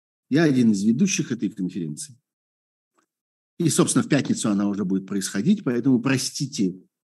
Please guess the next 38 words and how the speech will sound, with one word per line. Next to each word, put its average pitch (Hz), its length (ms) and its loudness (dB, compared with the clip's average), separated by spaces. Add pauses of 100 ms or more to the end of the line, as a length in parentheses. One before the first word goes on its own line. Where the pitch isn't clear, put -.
мне 113 280 -2
никак 107 460 -2
не 101 80 0
выкроить 95 540 -2
в - 80 -20
пятницу 95 440 -6
вечером 80 560 -6 (140)
времени 78 640 -4
для 85 240 -8
этого 80 280 -12
стрима, 131 580 -4
а 90 40 -8
в - 60 -16
среду 170 360 2
я 143 200 4
буду 147 240 0
лететь 127 560 0
как - 220 -12
раз, 82 440 -12 (160)
целый 101 300 -2
день 156 300 0
буду 127 240 0
лететь 143 500 0 (460)
туда, 143 340 2
где 110 220 0
эта 127 180 -2
конференция 104 540 -4
будет 101 240 -6
происходить. - 640 -12
Это 139 160 -6
очень 107 280 -2
важное 87 380 -6
событие. 156 580 -6 (760)
Я 110 280 -2
очень 98 360 -2
горжусь 90 380 -4
тем, 78 180 -10
что 85 380 -10